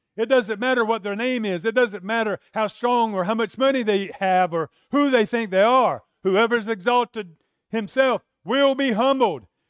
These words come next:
and the one who's humbled himself will be exalted." And then Peter tells us, "Humble yourselves, therefore, under the hand of God, so that in due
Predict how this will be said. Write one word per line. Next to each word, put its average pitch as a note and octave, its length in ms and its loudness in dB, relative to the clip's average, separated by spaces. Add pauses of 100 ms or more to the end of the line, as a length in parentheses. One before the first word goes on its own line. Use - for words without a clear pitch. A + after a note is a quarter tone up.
and F3+ 160 -6
the F#3 60 -2
one G#3+ 200 -4
who's G3+ 240 -8
humbled G#3+ 280 -4
himself G3+ 500 -4 (200)
will G#3+ 360 2
be G#3+ 240 -2
exalted." G3+ 880 -2 (960)
And D#3 100 -8
then G3 160 -4
Peter G#3 300 0
tells A3+ 340 0
us, A3 400 0 (580)
"Humble C#4+ 300 2
yourselves, A#3+ 640 0
therefore, G#3 520 0
under B3 380 0
the E3+ 160 -2
hand C#4 460 -2
of F#3+ 160 -4
God, G#3+ 420 0 (240)
so C4+ 300 2
that B3+ 200 2
in A3+ 280 -6 (340)
due D4 540 2